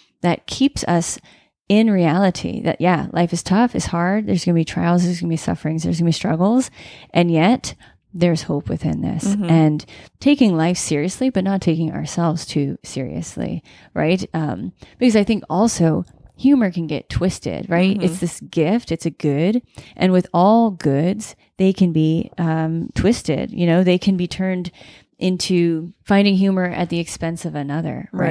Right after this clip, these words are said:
Speaker 1: right? Or, uh, you know, being flippant, um, kind of moving out of s-, our own pride, right?
Speaker 2: Mm-hmm.
Speaker 1: To, or detraction at,
Speaker 2: Mm-hmm.
Speaker 1: at another person. Um, you know, there's a difference between childlikeness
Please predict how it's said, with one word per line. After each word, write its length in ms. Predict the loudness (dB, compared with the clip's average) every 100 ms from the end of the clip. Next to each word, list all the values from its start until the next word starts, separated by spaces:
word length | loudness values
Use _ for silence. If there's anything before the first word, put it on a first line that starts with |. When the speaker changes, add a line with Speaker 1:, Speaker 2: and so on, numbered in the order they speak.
| 0
Speaker 1:
right? 220 | 0 -4 -18 -20 -6
Or, 760 | 2 4 6 4 4 2 0 -4
uh, 100 | -12 -8
you 100 | -6
know, 80 | -4
being 240 | -2 -2
flippant, 720 | -4 -8 -8 -6 -8 -10 -16 -8
um, 540 | -4 -4 -2 -4 -6 -10 -16 -20 _
kind 220 | 2 4
of 200 | 2 0 -10 _ -8
moving 440 | 0 2 2 0
out 160 | -2 -4
of 120 | -4 -12 _ _
s-, 200 | -12 -10 -12 _
our 120 | 0
own 220 | 2 2 -2
pride, 640 | -4 -2 -2 -2 -6 -4
right? 280 | 0 4 4
Speaker 2:
Mm-hmm. 180 | 2 -2
Speaker 1:
To, 440 | 0 0 0 -4 -2
or 160 | 0
detraction 840 | 2 0 0 0 0 -2 -4 -6 -6
at, 260 | -2 0 2
Speaker 2:
Mm-hmm. 140 | 2
Speaker 1:
at 80 | 0
another 320 | 0 -2 -4
person. 520 | -4 -4 -6 -6 -6 -8 -14 -20 -8 0
Um, 540 | 0 0 -2 -6 -8 -12 -20 -4
you 120 | 2
know, 300 | 4 2 0 0
there's 220 | 0 2
a 40 | 0
difference 340 | 0 0 -2
between 380 | -2 -4 -6 -6
childlikeness 920 | -6 -4 -2 -2 -4 0 0 0